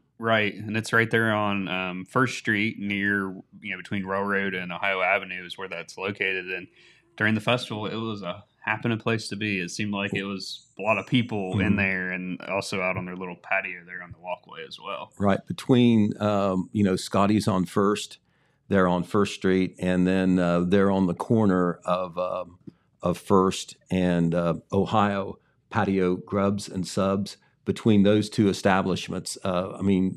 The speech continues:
Speaker 2: the downtown has definitely received a big, a big jolt in the po-, in a positive way,
Speaker 1: Right.
Speaker 2: especially on the weekends and in the evenings now, 'cause they're both doing a very good business, and that's good for the downtown.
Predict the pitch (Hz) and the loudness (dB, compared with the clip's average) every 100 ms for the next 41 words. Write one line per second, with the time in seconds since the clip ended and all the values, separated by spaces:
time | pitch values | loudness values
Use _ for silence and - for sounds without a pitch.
0 | - 95 95 95 87 110 98 95 92 90 | -4 -2 0 2 0 0 0 0 -2 -6
1 | 87 107 92 98 90 90 - 104 95 92 | 0 0 0 -6 -8 -10 -14 -16 -16 -16
2 | 87 95 - _ - 101 95 92 - 101 | -16 -18 -20 _ -12 -4 -4 -4 -4 -4
3 | 104 - - _ _ 98 92 - - 98 | -4 -8 -20 _ _ -4 -4 -6 -4 -4
4 | - 101 92 95 101 90 104 98 95 110 | -4 -2 -2 -2 -6 -4 -2 0 -2 0
5 | 113 104 107 98 95 101 104 101 98 101 | 2 2 2 2 4 4 4 2 0 0
6 | 95 92 95 104 104 101 101 101 98 95 | -2 -4 -4 -4 -4 -4 -8 -8 -8 -8
7 | - 98 90 90 - 104 101 95 95 104 | -4 -4 -2 -4 -2 -2 -2 -4 -6 -4
8 | 101 98 101 101 101 - 92 - 95 87 | -6 -4 -4 -4 -8 -12 -16 -12 -10 -10
9 | - - 87 - - - | -14 -18 -18 -18 -16 -16